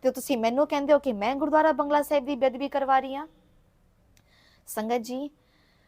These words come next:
ਅਸੀਂ ਇਹਨਾਂ ਨੂੰ ਕਾਫੀ ਟਾਈਮ ਤੋਂ ਇਗਨੋਰ ਕਰ ਰਹੇ ਸੀ, ਪਰ ਹੁਣ ਸੱਚ ਅਸੀਂ ਤੁਹਾਡੇ ਸਾਹਮਣੇ ਅੱਜ ਰੱਖ ਦਿੱਤਾ ਹੈ।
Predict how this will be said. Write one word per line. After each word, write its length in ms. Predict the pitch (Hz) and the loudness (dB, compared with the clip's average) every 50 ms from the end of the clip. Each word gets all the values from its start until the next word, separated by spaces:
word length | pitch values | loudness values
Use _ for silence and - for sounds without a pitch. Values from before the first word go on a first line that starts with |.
| _ _ _ _ _ _ _ _ _ _ - 240 | _ _ _ _ _ _ _ _ _ _ -6 -6
ਅਸੀਂ 520 | 226 - - 269 277 285 294 302 294 294 - _ _ _ _ _ _ _ _ - | -6 -6 -6 -6 -4 -4 -2 -2 -4 -6 -8 _ _ _ _ _ _ _ _ -6
ਇਹਨਾਂ 340 | 240 240 240 254 262 262 | -6 -4 -2 -2 -2 -2
ਨੂੰ 460 | 262 254 247 254 254 262 262 269 262 - _ _ _ _ _ _ _ _ _ _ _ _ - | -2 -2 -2 -2 -2 -2 -2 -4 -6 -10 _ _ _ _ _ _ _ _ _ _ _ _ -2
ਕਾਫੀ 300 | - 240 226 - - 294 | 2 2 2 2 0 -2
ਟਾਈਮ 240 | 285 - 262 262 254 | 0 2 0 0 0
ਤੋਂ 120 | - 277 | 0 0
ਇਗਨੋਰ 360 | 247 220 220 220 214 214 220 220 | 0 0 -2 -2 -2 -2 -2 -2
ਕਰ 200 | - 214 202 196 | -2 -2 -4 -2
ਰਹੇ 180 | 202 208 208 | -2 -4 -4
ਸੀ, 360 | 202 - - 233 233 254 277 - _ _ _ _ _ _ _ _ - _ _ _ _ _ _ _ - | -4 -8 -10 -12 -12 -12 -12 -18 _ _ _ _ _ _ _ _ -20 _ _ _ _ _ _ _ 4
ਪਰ 220 | 254 269 262 - - _ _ _ _ _ _ _ _ - 233 254 | 4 4 4 2 -4 _ _ _ _ _ _ _ _ -6 0 0
ਹੁਣ 160 | 311 330 320 | 0 0 0
ਸੱਚ 340 | - - 320 311 311 - - - | -2 0 2 2 2 0 -4 -6
ਅਸੀਂ 160 | 269 - 302 | -4 -4 -4
ਤੁਹਾਡੇ 260 | 269 - 262 240 233 254 | -2 -2 -2 0 0 -2
ਸਾਹਮਣੇ 420 | 247 - 254 214 220 226 240 240 - 220 | -4 -4 -4 -4 -2 -4 -4 -2 -2 -2
ਅੱਜ 140 | 220 208 | -2 -2
ਰੱਖ 260 | 233 214 208 - - 247 | -2 -4 -4 -6 -6 -6
ਦਿੱਤਾ 280 | 214 226 226 - 220 | -6 -6 -4 -4 -6
ਹੈ। 180 | 208 202 226 | -6 -6 -8